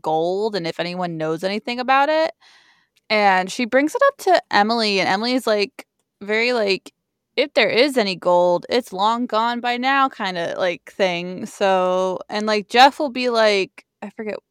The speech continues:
what he says exactly, but he's very much so, like, "Even if there is gold, it probably isn't there anymore." Like, they all, they all are like, "No, I either didn't know about the gold or it's probably long gone." I think both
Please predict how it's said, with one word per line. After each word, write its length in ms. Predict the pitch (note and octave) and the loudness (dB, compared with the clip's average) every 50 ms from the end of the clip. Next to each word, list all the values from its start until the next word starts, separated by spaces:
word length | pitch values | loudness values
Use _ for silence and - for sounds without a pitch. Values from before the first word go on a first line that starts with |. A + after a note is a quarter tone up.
| _ _ | _ _
what 160 | - - - - | -14 -14 -14 -14
he 220 | - - D#3 E3+ | -14 -16 -14 -14
says 280 | - - F3 E3 E3 E3+ | -10 -8 -8 -8 -8 -10
exactly, 380 | E3+ E3+ F3 E3+ F3 - F3+ | -10 -6 -6 -6 -6 -6 -8
but 100 | - F#3+ | -10 -6
he's 200 | F3+ A#3+ B3+ A3+ | -6 -6 -4 -2
very 160 | A#3+ A#3+ A3+ | -2 -2 -2
much 180 | A3 G#3+ G#3 G3 | 0 0 -2 -2
so, 180 | - - G3 F#3 | 0 0 0 0
like, 160 | F3+ F3 F3 | 0 -2 -4
"Even 380 | - - C3 F#3+ F#3 F#3 F#3 F#3 | -6 -8 -8 -8 -6 -6 -8 -8
if 120 | F#3 - | -8 -6
there 140 | - F#3+ C#3 | -6 -6 -4
is 220 | - E3 F3 E3+ | -4 -6 -6 -8
gold, 560 | - - - E3+ D#3+ D#3+ E3 E3 E3 E3 - - | -10 -8 -6 -4 -4 -2 -2 -4 -4 -6 -8 -10
it 140 | - - - | -12 -12 -8
probably 340 | - - E3 D#3+ E3 D#3+ D#3 | -4 -4 -4 -4 -4 -6 -6
isn't 300 | D#3+ E3 - E3 E3 - | -6 -8 -10 -12 -10 -8
there 260 | D#3+ D#3+ D#3+ D#3 D#3 | -8 -6 -6 -6 -8
anymore." 400 | D#3 D#3+ D#3 D#3 D#3 D#3 D#3 D#3 _ _ - | -8 -8 -10 -8 -8 -8 -8 -10 _ _ -8
Like, 200 | G3 F#3+ - - | -8 -8 -6 -4
they 100 | A3 A3+ | -2 0
all, 380 | A#3+ B3 C4 C4+ C4+ C4 C4+ - - - _ _ _ _ _ _ _ _ _ - | 4 6 6 8 8 6 4 0 -6 -16 _ _ _ _ _ _ _ _ _ 2
they 60 | A#3+ | 6
all 80 | B3+ C4 | 8 10
are 180 | C4+ C4+ C4 | 10 10 10
like, 200 | B3 A#3+ A3+ G#3 - | 8 6 4 4 2
"No, 300 | A3+ A3+ A#3 A#3+ A#3+ A#3+ | 2 4 6 8 8 8
I 120 | A#3 A3+ A3+ | 8 8 6
either 240 | A#3 A3+ G#3+ A3+ | 6 4 2 2
didn't 240 | A3 A3+ A3+ G#3+ F3+ | 2 2 0 0 2
know 140 | G3+ G#3 G#3+ | 4 4 4
about 240 | G#3+ G#3 G#3 G#3 - | 6 6 4 4 2
the 60 | G#3 | 0
gold 440 | - G#3 G#3 G3+ G3+ G3+ G3+ G3 F#3 | 0 2 4 6 6 6 4 4 2
or 380 | - - F#3 F3+ F3+ F3+ F3+ - | 0 0 2 2 2 2 2 2
it's 220 | - F#3+ F#3 - | 0 -2 -4 -6
probably 380 | - - G3+ F#3+ F#3 F#3 F3+ F3+ | -4 -2 0 0 0 -2 -4 -2
long 260 | F3 E3+ E3+ F3 E3+ | 0 0 0 0 0
gone." 460 | D#3 E3+ E3 E3 E3+ E3+ F3 F3+ G3 - _ _ _ _ _ _ _ _ | -2 0 0 2 2 2 0 -2 -4 -8 _ _ _ _ _ _ _ _
I 80 | - G3+ | -4 -2
think 200 | G3 A#3 A#3 - | -2 -2 0 2
both 180 | A#3+ A3+ A#3 | 2 2 2